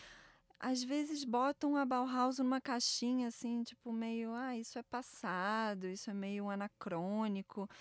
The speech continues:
E, tipo, não captam tanto a,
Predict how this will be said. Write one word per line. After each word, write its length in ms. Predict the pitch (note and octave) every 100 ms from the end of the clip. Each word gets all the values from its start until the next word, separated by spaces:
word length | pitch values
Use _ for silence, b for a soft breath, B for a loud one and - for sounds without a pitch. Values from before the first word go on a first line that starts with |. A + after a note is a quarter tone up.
| B B B -
E, 120 | A3+
tipo, 480 | - C4 C4+ C4+ B3 _ _ -
não 240 | A#3+ C#4 -
captam 500 | C4 - - C4+ B3+ _ -
tanto 520 | B3+ C#4 - C#4
a, 120 | C4